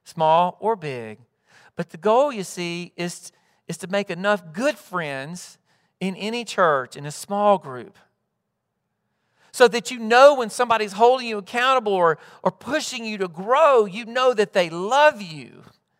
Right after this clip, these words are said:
and that they're doing their own eye pole work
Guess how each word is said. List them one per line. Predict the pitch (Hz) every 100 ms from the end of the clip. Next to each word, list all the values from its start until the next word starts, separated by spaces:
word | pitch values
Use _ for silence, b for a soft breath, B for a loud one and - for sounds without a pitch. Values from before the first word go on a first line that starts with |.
| b b b b
and | 196
that | 208
they're | 240 285
doing | 226 254 226
their | 220 214
own | 277 359 269 165 - b b -
eye | 180 180
pole | - 185 156
work | 139 143 127 - -